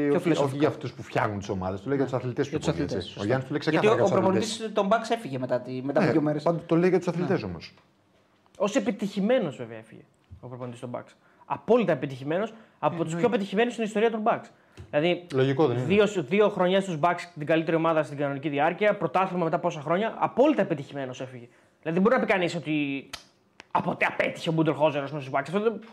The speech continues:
Speaker 3: δεν υπάρχει άνθρωπος να το πει. Απλά το φετινό είναι που μπορεί να πει κάποιος,
Speaker 2: Οκ.
Speaker 3: αποκλείσει και το ένα από το οκτώ.
Speaker 1: Κώστα,
Speaker 3: Εντάξει.
Speaker 1: ποιος έχει πιο δύσκολο όνομα, ο Clay Hessler ή ο προπονητής των
Speaker 3: Μπούντελχο-,
Speaker 1: Bucks;
Speaker 3: Μπούντελχόζερ.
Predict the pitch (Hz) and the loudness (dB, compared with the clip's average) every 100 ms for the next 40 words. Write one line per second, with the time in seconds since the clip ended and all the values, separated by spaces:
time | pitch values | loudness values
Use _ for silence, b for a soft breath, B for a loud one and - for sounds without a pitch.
0 | - 208 247 262 294 294 240 196 156 156 | -18 -8 -4 0 2 2 2 0 0 -2
1 | 135 - b b b b - 330 349 - | -6 -10 b b b b 2 4 4 0
2 | - _ - 202 233 220 240 339 262 277 | -10 _ -2 0 0 2 2 4 6 6
3 | 403 311 294 320 262 277 - 320 330 - | 4 2 2 2 2 0 0 0 0 -6
4 | - - 220 214 208 131 92 - 220 233 | -10 -4 -4 2 4 4 0 -4 -2 0
5 | 262 302 285 254 294 339 311 254 - 202 | 0 2 2 4 4 4 4 2 2 0
6 | 147 185 - 170 226 262 - 170 - 135 | 2 0 0 -2 -2 -2 0 0 0 0
7 | 127 127 123 123 151 156 170 170 185 185 | 0 0 -2 -4 -2 0 0 0 -2 0
8 | 185 156 143 127 127 143 139 131 160 170 | 0 0 0 -2 -2 -4 -4 -2 0 0
9 | 160 156 156 156 170 165 165 - 147 135 | 0 0 -2 0 2 2 0 -2 -4 -4